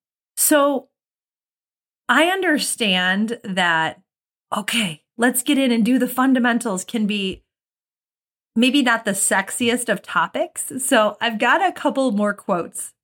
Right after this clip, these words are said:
to kind of amp you up and, you know, hop off that couch and get over to your computer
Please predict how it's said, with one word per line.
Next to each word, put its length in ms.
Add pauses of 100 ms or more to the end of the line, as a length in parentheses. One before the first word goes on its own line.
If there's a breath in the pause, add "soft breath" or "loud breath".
to 80
kind 220
of 100 (100)
amp 320
you 220
up 340 (880)
and, 420
you 120
know, 200
hop 500
off 240
that 180
couch 380
and 180
get 120
over 180
to 60
your 100
computer 640